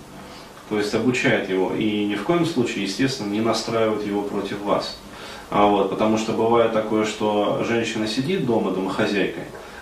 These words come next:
А вот, и у неё копится раздражение, ну, по поводу того, что муж постоянно на работе и не уделяет ей достаточного внимания. Ну, как вот, э, здесь тоже ситуация описана. Вот, и она, э, сама, э, как говорится, бесится с жиру, ну, как это вот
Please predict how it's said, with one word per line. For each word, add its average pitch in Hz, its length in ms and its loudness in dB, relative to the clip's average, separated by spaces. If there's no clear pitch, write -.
А 104 180 4
вот, 107 360 2
и 110 420 4
у 110 60 6
неё 110 220 0
копится 113 440 0
раздражение, 120 760 2
ну, 147 80 -4
по 123 100 0
поводу 110 380 2
того, 117 260 4
что - 140 -4
муж 107 220 -2
постоянно 104 520 -2
на 104 60 2
работе 113 420 2
и - 20 0
не 110 120 0
уделяет 107 480 2
ей 101 100 -2
достаточного 98 540 -4
внимания. 101 440 -2
Ну, - 120 -4
как - 240 0
вот, - 160 -6
э, - 300 -4
здесь 98 240 -2
тоже 92 260 -2
ситуация - 540 -2
описана. - 400 -6
Вот, 110 300 8
и - 40 0
она, 120 760 4
э, - 40 2
сама, 190 560 4
э, 110 340 -2
как 107 120 -2
говорится, 110 340 2
бесится 101 540 0
с 90 60 0
жиру, 98 440 0
ну, 135 80 -2
как 101 180 -2
это 92 160 -2
вот 85 240 -4